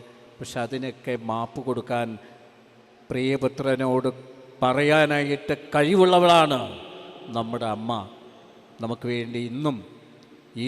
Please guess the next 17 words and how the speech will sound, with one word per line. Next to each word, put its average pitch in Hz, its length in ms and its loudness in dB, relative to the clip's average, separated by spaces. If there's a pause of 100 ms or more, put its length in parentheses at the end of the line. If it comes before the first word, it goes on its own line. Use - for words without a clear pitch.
നിമിഷത്തിലും 151 580 -2 (120)
സ്വർഗത്തിലിരുന്ന് 156 880 -2 (580)
പ്രാർത്ഥിക്കുകയാണ് 120 1000 -4 (460)
ഈ - 20 -4 (160)
അമ്മ. 113 140 -4 (600)
അമ്മയുടെ 117 420 -4
മാധ്യസ്ഥം 123 600 -6
നമുക്ക് 123 320 -4 (800)
ഓരോ 135 180 4 (140)
ബലിയിലും, 151 480 2 (280)
പറഞ്ഞല്ലോ, 139 440 -2 (140)
ഓരോ 156 180 6 (120)
ബലി 151 180 2 (100)
അർപ്പിക്കുമ്പോഴും 160 880 2 (1000)
നമ്മളെക്കാൾ 190 680 4 (120)
കൂടുതൽ 160 340 2 (160)
സന്തോഷിക്കുന്നത് 151 880 -2